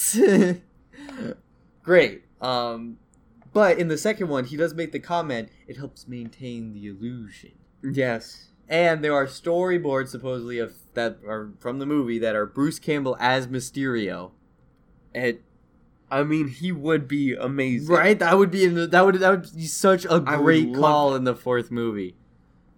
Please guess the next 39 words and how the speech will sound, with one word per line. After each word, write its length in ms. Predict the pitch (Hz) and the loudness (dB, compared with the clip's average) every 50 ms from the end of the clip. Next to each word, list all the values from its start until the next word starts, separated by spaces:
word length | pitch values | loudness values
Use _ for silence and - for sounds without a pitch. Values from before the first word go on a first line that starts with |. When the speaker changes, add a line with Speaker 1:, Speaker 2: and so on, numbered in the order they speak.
| _ _ _ _ _ _ _ _ _ _ _ - | _ _ _ _ _ _ _ _ _ _ _ -2
Speaker 1:
Uh, 180 | 135 139 135 - | 0 0 0 2
and 220 | 160 165 160 156 | 0 0 2 2
also 180 | 151 147 143 156 | 0 0 0 0
it 40 | 143 | 0
would 60 | 131 | 0
have 140 | 147 135 113 | 0 -2 -2
Vulture. 340 | 113 98 92 - - 87 85 | -4 -6 -8 -8 -10 -12 -12
It 40 | |
would 80 | 92 95 | -10 -10
have, 140 | 107 101 101 | -10 -8 -8
like, 180 | 101 95 - | -8 -8 -8
a, 180 | 95 90 90 87 - | -8 -8 -10 -10 -12
a 140 | - 104 104 | -10 -10 -8
Vulture 180 | - 160 165 156 | -2 2 2 4
Speaker 2:
Yeah, 140 | 143 131 | 4 4
yeah, 60 | 127 120 | 2 0
yeah. 40 | 113 | -2
Speaker 1:
style 280 | 107 95 87 90 90 - | -4 -6 -6 -8 -12 -16
thing. 240 | - - - - 92 | -18 -20 -20 -20 -20
So, 460 | - - - 110 104 98 95 95 101 - _ _ _ _ _ _ _ _ _ _ _ _ _ _ _ _ _ _ _ _ _ _ _ _ _ _ _ _ _ | -14 -8 -6 -4 -4 -4 -6 -8 -10 -16 _ _ _ _ _ _ _ _ _ _ _ _ _ _ _ _ _ _ _ _ _ _ _ _ _ _ _ _ _
that 100 | 113 117 | -6 -4
would 100 | 123 120 | -4 -4
have 60 | 107 | -4
been 140 | 98 98 90 | -6 -10 -12
sweet. 360 | - - - 98 92 85 87 _ _ _ _ _ _ _ _ | -14 -14 -12 -12 -12 -12 -12 _ _ _ _ _ _ _ _
Do 80 | - 135 | -6 -4
you 180 | 151 175 190 202 | -2 -2 0 0
want 300 | 185 190 196 220 226 - | 0 0 0 0 -2 -2
that 220 | 226 226 226 226 | -2 -2 -2 -2
to 160 | - 226 233 | -4 -4 -2
exist? 480 | 226 202 208 226 233 - - - - 147 | -2 -2 0 0 0 -2 -4 -6 -4 -2
Speaker 2:
Yes. 360 | 143 123 117 127 - - _ _ _ _ _ _ _ _ _ _ _ _ | -2 -2 -2 -6 -10 -20 _ _ _ _ _ _ _ _ _ _ _ _
Speaker 1:
With 240 | - 151 165 170 175 | -2 0 0 0 0
Tobey 260 | - 175 175 170 175 170 | 0 0 0 0 0 -4
Maguire 420 | 170 160 165 170 170 170 170 165 | -6 -4 -2 0 0 0 0 -2
and 80 | 165 165 | -2 -4
everyone 300 | 165 160 160 165 165 165 | -4 -6 -6 -8 -8 -6
coming 240 | 175 170 165 170 165 | -6 -6 -6 -6 -6
back? 300 | 170 170 175 175 180 | -6 -4 -4 -6 -8